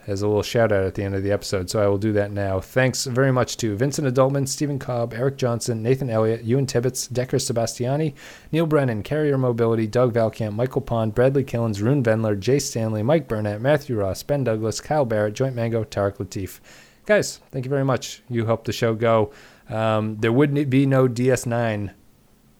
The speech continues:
podcast episodes, um, uh, except for Patreon. That's the only reason that we're <laughs> actually doing this. I would have stopped at T N G if this was a, uh,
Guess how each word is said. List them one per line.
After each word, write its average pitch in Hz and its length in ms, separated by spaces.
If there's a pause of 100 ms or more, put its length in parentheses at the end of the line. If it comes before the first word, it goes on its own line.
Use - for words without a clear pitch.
podcast 110 460
episodes, 92 580 (120)
um, 110 160
uh, 104 260
except 101 400
for 101 160
Patreon. 92 480
That's 90 180
the 113 120
only 107 180
reason 101 320
that 95 160
we're 95 80
<laughs> 95 60
actually - 260
doing 107 160
this. 101 180
I 123 100
would 127 120
have 117 80
stopped 117 300
at 104 80
T 117 120
N 107 140
G 101 260 (300)
if 110 140
this 113 180
was 107 220
a, 101 200
uh, 98 200